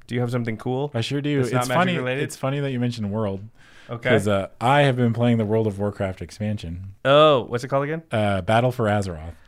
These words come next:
Speaker 2: And you mentioned,
Speaker 1: Oh, no,
Speaker 2: you
Speaker 1: don't
Speaker 2: made the mistake of mentioning that you used to play.
Speaker 1: Don't. I can't go back there, Adam.
Speaker 2: <laughs> I'm not asking you to go back.
Speaker 1: Okay.
Speaker 2: 'Cause I would
Speaker 1: So
Speaker 2: never ask that, 'cause it's a commitment.
Speaker 1: Is it fun?
Speaker 2: Yeah.
Speaker 1: How much have you played it so far?
Speaker 2: Uh, I've leveled to max level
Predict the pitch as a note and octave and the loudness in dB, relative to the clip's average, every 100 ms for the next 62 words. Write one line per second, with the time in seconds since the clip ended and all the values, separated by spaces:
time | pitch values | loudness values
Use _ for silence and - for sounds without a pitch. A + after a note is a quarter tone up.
0 | - - - - A2 C3+ E3 D3 C3+ A#2 | -20 -20 -20 -4 2 4 4 2 2 0
1 | G#2 A2+ G#2+ G#2 G2+ A2+ C#3 E3 D#3 D3 | 0 0 0 0 2 4 6 6 6 4
2 | D#3+ D3+ C3 C#3 C3+ C3 A#2+ A#2 A2+ G#2+ | 4 4 4 2 2 2 2 2 0 0
3 | G#2 A#2+ - G#2+ G2+ F2+ E2+ E3+ G3+ A3+ | 0 -2 -4 -6 -6 -8 -4 -2 0 2
4 | B3 A#3+ - - A3 G#3+ A3 G3+ A3 G#3 | 0 -2 -4 -2 0 -2 -2 0 0 2
5 | G#3 F#3+ F3 D3 B2 D#3 A3 B3 B3+ B3 | 4 6 6 4 2 4 4 6 2 2
6 | A3 F#3+ D3+ B2+ F2+ - B2+ B2+ F#2+ - | 2 4 4 4 2 -6 0 0 0 -8
7 | - - - - C3+ D#3+ E3+ F3 D#3+ B2+ | -20 -20 -20 0 6 8 8 6 8 6
8 | - G#2 G#2 A#2+ A#2+ C3 A#2 D#2+ C#2+ - | 4 0 0 -4 -4 -2 -2 -2 -10 -4
9 | D#3 D3 C3 E3+ - _ _ - A2+ D2+ | -2 0 0 0 -4 _ _ -2 -2 -2
10 | D2 - F3 F#3 F3+ E3+ C3 C3 A#2+ A2+ | -10 -4 2 4 2 0 -4 -6 -8 -10
11 | G2 A2+ - - - B2+ C#3 C#3+ C#3 C#3 | -14 -14 -16 -10 0 4 6 6 4 4
12 | A2 A#2+ B2 C#3 C3+ C3+ B2+ F#2 D#2 G2+ | 4 4 4 2 2 0 0 -4 -4 -8